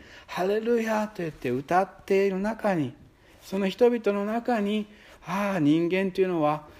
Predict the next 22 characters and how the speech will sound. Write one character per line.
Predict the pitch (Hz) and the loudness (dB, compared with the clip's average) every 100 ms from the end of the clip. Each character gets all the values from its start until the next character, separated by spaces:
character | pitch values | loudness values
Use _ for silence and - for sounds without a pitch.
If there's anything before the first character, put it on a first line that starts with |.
| - - | -20 -18
こ | - 220 | -4 2
ん | 240 247 | 4 4
な | 247 | 6
に | 269 | 6
も | 240 190 135 - - - - - _ _ _ - | 8 8 4 -2 -20 -20 -20 -20 _ _ _ -6
自 | 139 | -4
分 | 135 143 143 | 2 4 4
を | 135 | 0
捧 | 131 139 175 | -4 -4 -2
げ | 170 190 | 2 4
る | 180 | 2
こ | 143 | 0
と、 | 135 123 110 | -2 -6 -4
喜 | 147 160 170 185 | 0 2 2 0
ん | 190 | 2
で | 156 | 2
自 | 139 147 | 2 0
分 | 170 185 | -2 -2
を | 175 | -4
捧 | 175 - 208 | -6 -2 2
げ | 240 | 4
る | 220 160 | 4 0